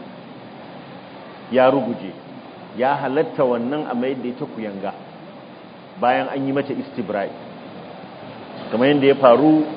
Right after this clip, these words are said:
ga ribatattun yaƙi lokacin yaƙin Autas da sauran yaƙoƙi da sahabbai suka je, wanda aka kama su a wajen yaƙi, in suna da aure,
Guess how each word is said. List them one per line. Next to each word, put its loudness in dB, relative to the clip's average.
ga 8
ribatattun 2
yaƙi 4
lokacin 2
yaƙin 4
Autas 6
da 0
sauran 4
yaƙoƙi 4
da 0
sahabbai -4
suka -8
je, -10
wanda 8
aka 4
kama 4
su 4
a 2
wajen 2
yaƙi, 2
in 4
suna 6
da 4
aure, 8